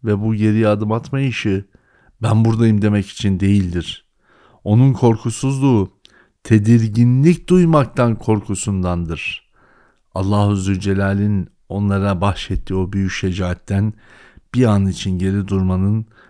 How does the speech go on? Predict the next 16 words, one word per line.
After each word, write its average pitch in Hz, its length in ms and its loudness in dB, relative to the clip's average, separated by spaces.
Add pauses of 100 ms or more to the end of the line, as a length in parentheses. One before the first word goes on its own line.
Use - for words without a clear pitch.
(160)
korkusu 104 800 -2 (1300)
öncesinde 104 880 0 (540)
bir 135 140 2
tedirginlikten 117 1300 4 (1160)
hasıl 101 400 -2
olacak 95 360 -2
bir 98 100 -2
hale 95 400 -4
kavuşmak 101 540 -4 (560)
onun 104 240 4
için 98 280 -2
daha 95 260 0
büyük 92 180 -8
bir 107 80 -6
korku 92 420 -6
olmuştur. - 580 -10